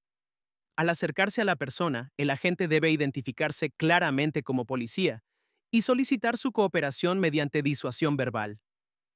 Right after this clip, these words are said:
En casos de resistencia, se puede recurrir al uso progresivo y proporcional de la fuerza,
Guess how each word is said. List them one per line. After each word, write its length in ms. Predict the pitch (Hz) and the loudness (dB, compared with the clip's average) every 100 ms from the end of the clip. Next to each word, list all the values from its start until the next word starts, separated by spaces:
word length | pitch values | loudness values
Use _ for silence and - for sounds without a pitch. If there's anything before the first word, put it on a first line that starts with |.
| _ _ _ | _ _ _
En 180 | 139 123 | -8 -2
casos 340 | 151 156 190 | -2 0 -2
de 80 | 147 | -2
resistencia, 760 | 127 - 110 151 180 - 220 - _ _ - | -4 -6 -2 0 0 -2 -6 -8 _ _ 0
se 180 | - | 0
puede 240 | 202 262 294 | 2 0 0
recurrir 460 | 277 - 156 196 | -2 -2 0 2
al 100 | 160 | 2
uso 240 | 165 - 214 | 2 2 0
progresivo 680 | - 156 117 - 175 185 190 | 2 0 -2 -2 0 2 2
y 80 | 170 | 0
proporcional 580 | 147 135 123 131 131 | -2 -2 -4 -2 -2
de 100 | 139 | 0
la 100 | 120 | -2
fuerza, 400 | 104 120 101 95 | -2 -4 -4 -10